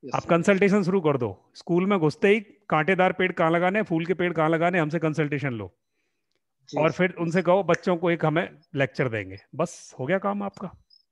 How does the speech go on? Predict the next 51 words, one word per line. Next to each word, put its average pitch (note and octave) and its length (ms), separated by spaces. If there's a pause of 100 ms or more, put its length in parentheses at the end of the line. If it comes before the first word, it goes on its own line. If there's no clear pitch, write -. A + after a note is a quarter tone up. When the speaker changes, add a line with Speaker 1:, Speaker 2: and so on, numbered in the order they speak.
(380)
Speaker 1:
बढ़िया C3+ 220
सर, - 200
बढ़िया। B2+ 200 (360)
Speaker 2:
ठीक D3 160
है, D4 60 (260)
तो - 180
ऐसे F3 240
Speaker 1:
हाँ, A#3+ 40
Speaker 2:
करके F#3 380
Speaker 1:
सर, - 300 (180)
सर, A3 180
एक A3+ 120
Speaker 2:
अब F#3 80
Speaker 1:
और G3+ 200
डाउट F#3 200
था। E3 180 (480)
अ, F3+ 40
Speaker 2:
हाँ। F3 180
Speaker 1:
usually, G3+ 800
अ, F3+ 260
जब E3 180
भी, F#3 320
अ, D3+ 100 (420)
अवेयरनेस E3 300
का, D#3+ 200
का D#3 120
नाम D3 240
आता D3 200
है D3 120
या D3 100
फिर C#3+ 160
कुछ - 180
प्रोग्राम D3+ 460
का D3+ 60
नाम C#3+ 200
आता C3+ 180
है, C#3 120
Speaker 2:
हम्म, - 420
Speaker 1:
तो, F#3 80
Speaker 2:
हम्म। F3+ 720
Speaker 1:
अ, E3+ 80
डेट F#3 340
और F#3+ 140
लोगो F3 260
भी F3+ 100
जरूरत D3+ 280
है, A#2 100 (260)
ठीक G#3 140
है? C#3+ 120 (360)
Speaker 2:
जी। A2+ 220
Speaker 1:
तो F3+ 260